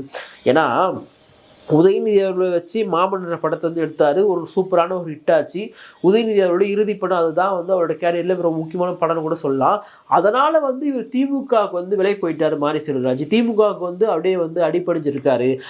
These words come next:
அதனால தி மு க சார்ந்தவங்களாம் இப்ப மாரி செல்வராஜை தூக்கி கொண்டாடுறாங்க. அதனால இவங்கெல்லாம் சேர்த்து பா ரஞ்சித்தை எதிராக நிறுத்துறாங்க அப்படின்றது நம்ம வந்து சில பேருடைய பதிவுகள்ல பார்த்தா நமக்கு தெரியுது. ஆனா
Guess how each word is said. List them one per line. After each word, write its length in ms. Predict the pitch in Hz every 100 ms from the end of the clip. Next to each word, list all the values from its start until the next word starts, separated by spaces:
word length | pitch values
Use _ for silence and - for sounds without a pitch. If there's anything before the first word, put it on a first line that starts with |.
| -
அதனால 380 | 202 226 254 269
தி 140 | 285
மு 160 | 294 294
க 160 | 269 233
சார்ந்தவங்களாம் 480 | 208 202 196 262
இப்ப 160 | 262 226
மாரி 240 | 190 240
செல்வராஜை 300 | 240 202 170
தூக்கி 220 | 175 202 190
கொண்டாடுறாங்க. 600 | 160 180 180 151 131 143
அதனால 340 | 139 156 180 220
இவங்கெல்லாம் 500 | 214 233 226 233 -
சேர்த்து 400 | 185 185 147 175 294 - - - -
பா 140 | 277 359
ரஞ்சித்தை 400 | 294 220 226 240
எதிராக 280 | 214 233 208
நிறுத்துறாங்க 440 | 180 160 156 156
அப்படின்றது 440 | 151 139 143 202 196
நம்ம 160 | 165
வந்து 220 | 170 196 254 285 - - -
சில 160 | 208
பேருடைய 400 | 196 226 220 208 190
பதிவுகள்ல 440 | 185 247 233 220
பார்த்தா 280 | 208 220 240
நமக்கு 280 | 202 180 190
தெரியுது. 340 | 214 202 143 143
ஆனா 240 | 151